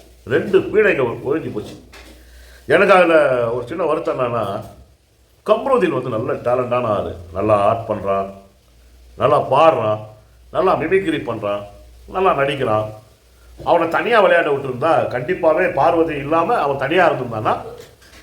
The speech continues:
ஃபைனல் வரைக்கும் வந்திருப்பான். அவன் வின் பண்ணுவான்னுலாம் சொல்ல மாட்டேன், ஃபைனல் வரைக்கும் வந்திருப்பான். இல்லைன்னா, அவனுடைய கேம்ன்றது ஓரளவு வந்து எல்லாருக்குமே பிடித்தமாகி இருந்து,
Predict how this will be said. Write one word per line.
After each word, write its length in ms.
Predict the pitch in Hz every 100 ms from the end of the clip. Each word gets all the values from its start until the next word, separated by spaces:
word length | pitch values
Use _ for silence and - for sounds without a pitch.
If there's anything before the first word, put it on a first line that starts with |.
| - - - - -
ஃபைனல் 280 | 170 214 185
வரைக்கும் 260 | 165 175
வந்திருப்பான். 340 | 127 117 - 92
அவன் 180 | 87 87
வின் 220 | - 175
பண்ணுவான்னுலாம் 520 | 160 147 143 139 131
சொல்ல 160 | 117 101
மாட்டேன், 220 | 87 -
ஃபைனல் 300 | - 123 131
வரைக்கும் 300 | 123 123 120
வந்திருப்பான். 280 | 104 135 185
இல்லைன்னா, 320 | 170 156 214 - - - _ _ _ _ _ -
அவனுடைய 500 | - 151 175 165 160 147 135 123 110 98 - - _ _ _ 92
கேம்ன்றது 840 | 156 214 180 139 - 175 165 117 95 - - - - _ _
ஓரளவு 400 | - 147 170 156
வந்து 420 | 156 165 120 101 - -
எல்லாருக்குமே 460 | 127 165 160 175
பிடித்தமாகி 480 | 165 190 185 139 123
இருந்து, 640 | 131 117 165 254 - -